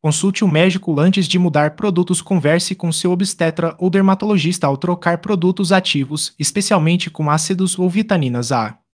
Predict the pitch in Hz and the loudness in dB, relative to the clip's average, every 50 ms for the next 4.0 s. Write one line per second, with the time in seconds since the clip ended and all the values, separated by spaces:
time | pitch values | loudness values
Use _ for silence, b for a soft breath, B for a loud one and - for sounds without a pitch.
0 | _ _ _ - 156 156 160 180 190 190 190 - 208 190 - 214 214 202 196 185 | _ _ _ -4 0 2 2 2 2 0 -2 -6 -8 -4 0 0 0 2 2 2
1 | 151 131 143 147 - 185 185 160 143 151 180 175 180 180 - - 196 202 196 - | 2 0 -2 0 0 0 0 0 -2 -2 -2 0 0 0 0 0 0 0 -2 -2
2 | 196 170 151 160 165 170 170 - - 165 160 151 - 190 175 160 - - 170 165 | -4 -2 -2 0 0 0 -2 -2 -4 -4 -4 -2 -2 -4 -4 -4 -2 0 0 0
3 | 165 170 151 160 151 147 156 156 - 156 151 - - 165 139 113 104 - 127 | 0 0 0 0 0 0 -2 -2 -4 -4 -4 -4 -4 -4 -4 -4 -6 -10 -14